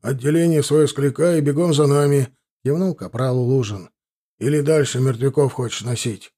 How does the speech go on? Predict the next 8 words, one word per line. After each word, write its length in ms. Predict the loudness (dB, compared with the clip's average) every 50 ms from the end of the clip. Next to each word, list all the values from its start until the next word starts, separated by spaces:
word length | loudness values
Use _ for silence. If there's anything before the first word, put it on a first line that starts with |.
| _ _ _ _ _ _ _
"Не-не-не, 560 | -4 -2 -2 0 0 2 2 2 2 2 2 2
Евграфович, 600 | 2 0 0 0 0 0 0 -2 -4 -4 -4 -2
я 160 | 0 0 0
с 100 | 0 -2
вами", — 420 | 0 2 2 4 4 2 2 0 -6 _ _ _ _ _ -12
воскликнул 540 | -12 -12 -8 -6 -6 -6 -6 -6 -6 -6
тот 180 | -6 -6 -6 -4
обрадованно. 720 | -4 -2 -2 -2 -2 -2 -4 -6 -10 -14 -16 -18 -20 -20